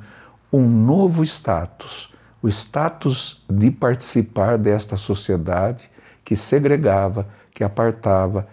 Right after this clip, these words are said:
que separava. Essa é uma característica de Jesus.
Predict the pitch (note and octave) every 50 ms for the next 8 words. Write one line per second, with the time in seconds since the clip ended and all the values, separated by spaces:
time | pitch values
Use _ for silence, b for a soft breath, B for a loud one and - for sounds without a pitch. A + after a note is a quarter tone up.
0 | b b b b - G#2+ - - - G#2 G2 - G2 F#2+ F#2+ F2 E2+ E2 D2+ -
1 | - - - _ _ _ _ _ _ _ B B B B B B B B - D#3
2 | G3 G3 - - E3 D#3+ D#3 D3+ D3 - C3+ C3 C3 - - - - A2 A#2 D3
3 | F3 D3+ - - - - - - - F#2+ E2+ F2+ F2 G2+ G2 F2 D#2 C#2+ D2 F2
4 | - - - - - -